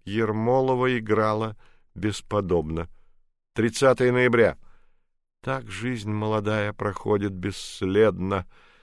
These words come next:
Боже, дай мне другой жизни. Круг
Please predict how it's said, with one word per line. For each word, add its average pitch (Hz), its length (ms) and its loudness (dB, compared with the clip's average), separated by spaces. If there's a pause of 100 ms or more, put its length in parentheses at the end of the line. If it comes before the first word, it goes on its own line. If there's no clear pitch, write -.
(280)
Боже, 101 380 -2
дай 147 420 0
мне 123 400 -4
другой 104 600 -6
жизни. - 640 -16 (2000)
Круг 165 580 2